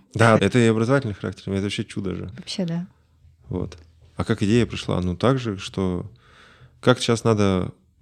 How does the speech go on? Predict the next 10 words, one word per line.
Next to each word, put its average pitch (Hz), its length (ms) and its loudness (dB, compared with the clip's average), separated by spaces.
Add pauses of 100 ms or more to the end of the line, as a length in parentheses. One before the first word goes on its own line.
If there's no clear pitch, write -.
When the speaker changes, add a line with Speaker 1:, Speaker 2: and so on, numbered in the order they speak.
(180)
Speaker 1:
крутиться, 117 320 -2
вертеться, 98 560 -2 (300)
видеоформат 98 580 -2
какой-то - 300 -10
делать. 92 360 -8 (500)
Над 95 200 -4
каналом 113 400 4
на 101 60 0
Ютубе 101 320 -2
я 87 200 -2